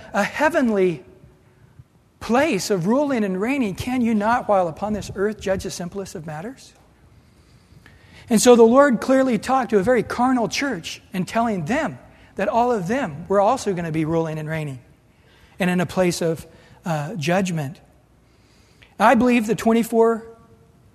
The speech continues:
chairs represent all of us. And John here is seeing again in, in type, because with us it's impossible for us to think outside of space and time.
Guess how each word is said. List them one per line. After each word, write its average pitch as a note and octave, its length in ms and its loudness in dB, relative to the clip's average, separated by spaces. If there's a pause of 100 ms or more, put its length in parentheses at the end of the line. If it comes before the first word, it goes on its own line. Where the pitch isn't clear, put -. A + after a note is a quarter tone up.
(340)
chairs B3 340 -2
represent G#3+ 580 -2
all A3+ 200 -2
of C3+ 120 -8
us. - 340 -16 (1000)
And F3+ 120 0
John A3 260 4
here A3+ 200 2
is G#3+ 100 0
seeing A#3 320 -2
again G#3+ 380 -2
in, G3+ 160 -8
in G#3 220 -4
type, A#3 280 -4
because G3+ 320 -6 (300)
with A#3+ 180 0
us D#4 280 -4
it's B3 160 -4
impossible G3 1040 -4 (1800)
for B3 180 4
us B3 200 4
to C#4 140 -2
think F#3 580 -4
outside G#3 760 -2
of F3+ 160 -6
space E3+ 720 -6 (180)
and F3 140 -8
time. D3+ 320 -4